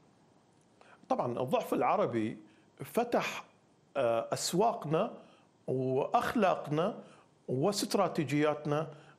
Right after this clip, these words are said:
للطرفين، سواء الإيراني والتركي. ضعف منظومتنا العربية، آه، لديهم مصالح، وفي كل دول العالم من تكون عندك مصلحة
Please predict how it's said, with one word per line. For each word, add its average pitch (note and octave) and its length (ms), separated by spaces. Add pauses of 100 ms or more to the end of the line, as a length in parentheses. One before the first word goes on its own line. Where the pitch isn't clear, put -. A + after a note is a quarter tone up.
(140)
للطرفين، E3+ 1200
سواء C#3 260
الإيراني F#3 680 (380)
والتركي. D3+ 1300 (420)
ضعف A#3+ 540 (200)
منظومتنا D3 720
العربية، A#2+ 640 (460)
آه، C#3 140
لديهم G#3+ 520
مصالح، - 600 (360)
وفي C#3+ 520
كل G#3 360
دول C#3+ 220
العالم A#2+ 440 (320)
من D3 260
تكون B3+ 180
عندك E3+ 280
مصلحة E3+ 640